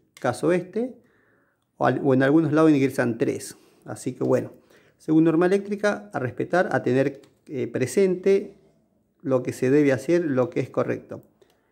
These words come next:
Eso no quita que cada uno en su casa haga lo que le parezca conveniente a uno.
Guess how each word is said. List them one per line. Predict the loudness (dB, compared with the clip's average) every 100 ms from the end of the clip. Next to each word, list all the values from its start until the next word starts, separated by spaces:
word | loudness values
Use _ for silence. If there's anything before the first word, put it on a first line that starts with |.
| _ _ _ _ _ -2
Eso | 0 2 2
no | 4
quita | 4 2 2 0
que | 0 0
cada | 0 2
uno | 2 0
en |
su | -2 -4
casa | -2 0 0 0
haga | 0 0 0
lo | 0
que | -2
le | -2
parezca | -2 -2 -4 -6 -6
conveniente | -4 -2 -2 -2 -4 -6 -10 -12
a | -10 -6
uno. | -6 -8